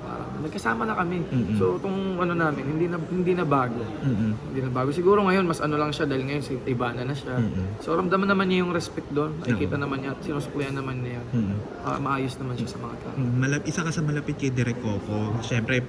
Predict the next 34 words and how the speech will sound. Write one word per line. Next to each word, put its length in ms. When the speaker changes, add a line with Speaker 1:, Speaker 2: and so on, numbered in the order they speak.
Speaker 2:
nararamdaman 640
niyo 100
pag 140
halimbawa 260
may 140
mga 240
usapan 380
na 100
mga 180
ganyan. 320
Speaker 1:
Yes. 140
Speaker 2:
Nagkukwento 420
ba 140
siya 240
tungkol 240
sa 100
mga 220
ganito? 340
Speaker 1:
Si 120
Direk 260
Coco 240
kasi 160
hindi 160
plastic 400
na 160
tao. 160
Speaker 2:
Mhm. 240
Speaker 1:
Hindi, 240
hindi 260
yung 140
para 220
i-sugarcoat 720
niya 140
na 100